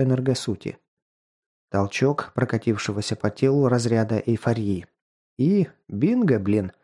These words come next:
я снова оказался в изоляции, наедине с видимыми лишь мне ненавистными строками системного лога. «Внимание! Ваше персональное кольцо развития поглотило энергосуть ноль восьмого уровня.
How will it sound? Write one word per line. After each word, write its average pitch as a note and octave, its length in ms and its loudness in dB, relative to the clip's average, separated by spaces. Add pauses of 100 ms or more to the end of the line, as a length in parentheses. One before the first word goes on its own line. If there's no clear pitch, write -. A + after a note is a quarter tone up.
(320)
я A#2 280 2
снова F3 380 2
оказался F3+ 600 2
в E3+ 120 2
изоляции, F3 800 0
наедине C3+ 520 4
с C3 120 -2
видимыми D#3 460 2
лишь C3 340 2
мне D3 320 2
ненавистными D#3+ 680 2
строками D#3+ 560 2
системного D#3 640 2
лога. C3 440 2 (500)
«Внимание! D#3 840 0
Ваше G3+ 420 2
персональное D#3+ 760 2
кольцо D3 380 0
развития C3+ 560 0
поглотило E3+ 680 0
энергосуть D#3 800 0 (100)
ноль D3+ 280 2
восьмого D3+ 580 0
уровня. C3 520 0